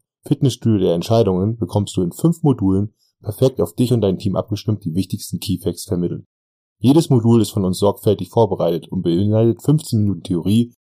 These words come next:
und circa zwanzig Minuten Praxis zum Selbstausprobieren. Wir gehen dabei direkt auf eure konkreten Entscheidungsfälle ein.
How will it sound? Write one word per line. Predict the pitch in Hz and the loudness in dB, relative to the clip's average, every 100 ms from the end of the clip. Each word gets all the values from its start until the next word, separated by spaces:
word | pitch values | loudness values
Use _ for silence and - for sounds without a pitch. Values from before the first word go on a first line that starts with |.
| _ | _
und | - 101 | -6 -2
circa | 104 90 | -2 -2
zwanzig | - 98 104 | 0 -2 0
Minuten | 110 110 110 | -2 -2 -4
Praxis | - 123 - - | -4 -2 -2 -6
zum | - 90 | -2 0
Selbstausprobieren. | 107 - - - 80 80 76 - _ _ _ _ _ | 2 0 -6 -10 -8 -4 -4 -6 _ _ _ _ _
Wir | - 90 | -6 0
gehen | 104 104 | 2 2
dabei | 92 87 | 2 2
direkt | 82 90 - | 2 0 0
auf | 95 - | -4 0
eure | 95 107 110 131 | 2 4 4 2
konkreten | - - - 110 113 | 0 -6 -2 -2 -2
Entscheidungsfälle | 107 139 135 98 - 82 60 | -2 2 2 2 -2 -4 -4
ein. | 78 - | -6 -10